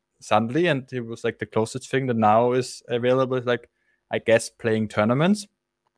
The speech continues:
And also very special how he just didn't just start playing. He didn't play a single hand of poker for seven months, sat down, was like, "Okay, what do I need to study?" Pre-flop, solved everything. Pre-flop, it was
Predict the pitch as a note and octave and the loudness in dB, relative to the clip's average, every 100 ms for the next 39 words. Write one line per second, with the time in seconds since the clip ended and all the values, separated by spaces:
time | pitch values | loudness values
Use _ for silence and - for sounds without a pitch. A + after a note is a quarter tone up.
0 | _ _ _ _ - A#2 A2+ A2+ A2+ A2+ | _ _ _ _ -10 2 6 6 4 -2
1 | _ _ _ _ _ - D#3 F#3+ D3 B2 | _ _ _ _ _ 6 8 8 4 6
2 | D3+ C3+ - A2+ - G#2 A2+ A2+ B2+ C3 | 6 6 0 -4 -4 0 0 2 -2 -2
3 | - _ _ _ - A#2 A2+ G#2 - G#2 | -6 _ _ _ -4 -4 -4 -8 -4 -4
4 | G#2 - D#3+ C#3 A#2 A#2 A2 - _ _ | 2 6 8 8 0 -4 -6 -10 _ _
5 | _ _ - D#3+ F#3+ - D3+ C#3+ - E3 | _ _ -2 0 0 2 2 2 2 2
6 | F3+ D3 B2+ C#3 B2+ - B2+ C#3 C3 A#2 | 2 0 2 2 0 -2 -2 -2 -8 -6
7 | - A2+ A2+ G#2+ B2 F#3+ - - _ _ | -4 -2 0 0 0 -4 -10 -18 _ _
8 | _ - - C#3 - A2+ A2 C#3+ F#3+ - | _ -6 2 2 2 2 4 2 0 -6
9 | _ - A#2 A2+ A2+ A2 G#2+ A#2+ B2+ C3 | _ -4 -2 0 -2 -2 0 0 0 -4
10 | B2 A2 - A2 C#3+ G#3 - _ _ _ | -4 -8 0 2 4 2 -2 _ _ _
11 | - D3 F3 G#3 A3+ B3 - _ _ _ | -4 -2 0 4 4 2 -8 _ _ _
12 | _ - C#3 D3+ D#3 - B2+ D3 D#3 E3+ | _ -4 2 2 0 0 2 2 2 -2
13 | D#3+ B2+ B2 C#3 B2+ A2+ A2 | 0 -2 -2 -2 -2 -2 -4